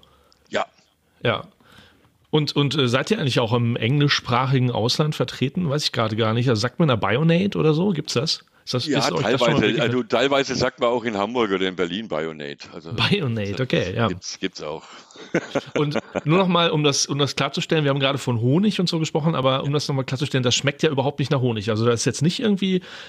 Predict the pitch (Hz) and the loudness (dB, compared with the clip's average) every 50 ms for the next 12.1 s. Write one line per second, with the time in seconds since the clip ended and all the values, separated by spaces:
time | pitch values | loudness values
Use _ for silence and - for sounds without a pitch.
0 | - - 151 139 139 139 135 139 139 143 156 - 135 131 127 127 131 120 - - | -8 0 2 2 2 2 2 2 2 2 2 4 2 2 2 2 0 0 0 -2
1 | - - - 131 113 120 139 170 170 - - - 151 143 135 127 135 135 131 - | -4 -4 -4 -2 0 2 2 2 2 0 -2 -4 -4 -4 -2 0 0 0 0 0
2 | - 135 131 151 - 160 151 151 147 139 90 92 104 123 - - 147 - - - | 0 0 -2 0 0 0 0 0 0 0 0 0 0 0 0 0 0 0 0 0
3 | 135 127 117 90 98 104 101 95 92 90 82 80 127 123 123 113 101 101 107 - | 0 2 2 2 2 2 0 0 0 0 0 -2 -2 -2 -2 -2 -2 -4 -10 -12
4 | - - 131 127 131 151 165 - _ - 95 92 92 104 104 101 - - 107 104 | -6 -2 0 0 0 0 -4 -8 _ -8 -4 -2 -2 0 -2 -4 -4 -2 -2 -2
5 | - - 71 113 - - 127 131 123 131 123 104 110 104 113 117 127 123 107 107 | -2 -2 -6 -6 -2 0 -2 -2 0 0 0 2 2 0 0 0 -2 -2 -2 -2
6 | - - 110 104 107 98 - - 104 107 117 113 110 95 92 101 92 101 98 90 | -2 -2 -6 -6 -6 -8 -2 -2 0 2 2 2 0 0 0 -2 -2 -4 -4 -2
7 | 90 95 95 92 85 - 110 151 - - - - - - _ _ - - - - | -2 -2 0 -2 -2 -2 -2 -2 -2 -2 -6 -10 -14 -16 _ _ -20 -20 -20 -20
8 | - - 98 - 98 98 - - - - - 107 107 - - 104 87 95 98 95 | -10 -6 -2 -2 -2 -2 -2 -6 -8 -8 -10 -14 -12 -4 -4 -4 0 0 0 0
9 | 92 85 98 90 - 107 113 127 135 113 104 98 - - 98 104 110 113 123 110 | 2 0 -2 -2 0 0 0 2 2 2 0 -2 -2 0 0 0 2 0 -2 -2
10 | - - 104 98 98 104 - 104 90 92 92 - - 90 87 - - 92 92 85 | -2 -4 0 0 0 2 0 0 -2 -2 -4 -4 -4 -6 -6 -6 -6 -8 -4 -2
11 | 87 85 - 104 95 85 73 80 - - 82 85 - - - 82 71 71 67 - | -2 -2 -2 -4 -4 -2 -2 -2 -4 -2 -4 -6 -6 -4 -6 -4 -4 -4 -6 -8
12 | - - | -12 -14